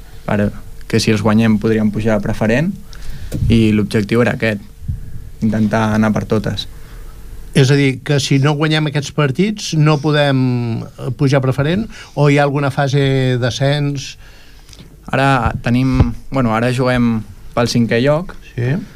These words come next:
Speaker 1: i si guanyéssim aquest partit seríem cinquens a primera,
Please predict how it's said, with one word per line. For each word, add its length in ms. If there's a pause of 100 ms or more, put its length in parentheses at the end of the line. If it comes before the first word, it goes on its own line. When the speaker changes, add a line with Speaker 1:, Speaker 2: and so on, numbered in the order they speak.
(160)
Speaker 1:
i 480
si 140
guanyéssim 480
aquest 180
partit 540
seríem 340
cinquens 460
a 80
primera, 480